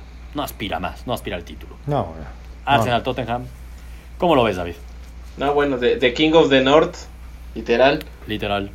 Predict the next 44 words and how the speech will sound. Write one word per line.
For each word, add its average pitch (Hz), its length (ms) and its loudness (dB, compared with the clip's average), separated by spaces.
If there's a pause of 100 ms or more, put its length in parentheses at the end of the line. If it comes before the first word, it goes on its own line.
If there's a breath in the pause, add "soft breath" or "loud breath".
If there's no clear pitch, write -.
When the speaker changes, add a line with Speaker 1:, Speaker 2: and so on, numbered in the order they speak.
(280)
Speaker 3:
Pero, 120 680 8
híjole, 110 400 0
no, 123 140 2
güey, 131 200 0 (280)
¿qué, 143 140 -4
qué, 175 200 6
qué, 180 180 4
qué 196 100 2
le 214 100 10
podemos 202 340 2
creer 175 220 0
al 139 140 2
Arsenal? 110 420 -4 (100)
O - 40 -18
sea, 110 360 -4
Speaker 2:
Es - 160 -4
Speaker 3:
el 123 80 0
partido, 160 280 4
Speaker 2:
este 156 100 4
Speaker 3:
y - 20 4
este 160 200 8
partido 180 520 8
es 175 140 6
de 165 140 8
los 139 180 0
más 156 220 2
rudos 156 340 2
que, 113 220 -4
que 127 100 -8
juega 139 320 0
en 131 60 0
la 120 100 -2
temporada. 120 560 -2
O 120 40 -8
sea, 143 120 0
lejos 175 260 8
de 156 140 6
que 139 140 4
enfrente 156 340 6
equipos 156 520 2 (460 loud breath)
que 127 120 6
evidentemente 135 540 4
son 143 180 -4
superiores 135 760 2